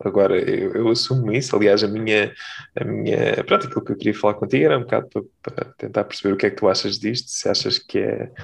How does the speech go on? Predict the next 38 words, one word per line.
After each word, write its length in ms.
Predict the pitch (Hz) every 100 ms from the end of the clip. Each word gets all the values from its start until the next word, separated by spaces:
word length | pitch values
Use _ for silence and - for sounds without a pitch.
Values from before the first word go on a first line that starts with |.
| - - - - -
que 80 |
é 40 | 107
uma 140 | 107
boa 180 | 104 113
ideia 460 | 107 104 113 135 123
ou 100 | 107
não, 240 | 113 143
porque, 520 | - 117 - 113 104 107
por 100 | -
um 40 | 113
lado, 220 | 147 -
tu 100 | 147
tens 540 | 131 131 120 117 - -
muito 340 | 113 123 123
mais 180 | 110 107
pessoas 440 | - - 110 107 -
que 460 | - - 104 101 101 - - - -
agora, 680 | 98 101 98 98 95 87 - _ - -
ou 100 | 120
seja, 220 | - 107
que 60 | 107
de 60 | 113
outra 180 | 117
forma 540 | 117 117 110 110 107 104 _ _ -
que 300 | 110 104 98
teriam 460 | 98 117 110 110 107
dificuldade 640 | - 110 107 101 143 143
em 20 | 107
abrir 280 | 110 101 101
uma 100 | 95
conta 380 | - 104 107 107
numa, 680 | 104 104 101 98 98 95 95
numa, 200 | 117 156
numa 280 | 180 226
exchange 360 | 226 - 180 151
normal, 480 | 135 120 135 - -
sei 160 | - 92
lá, 180 | 87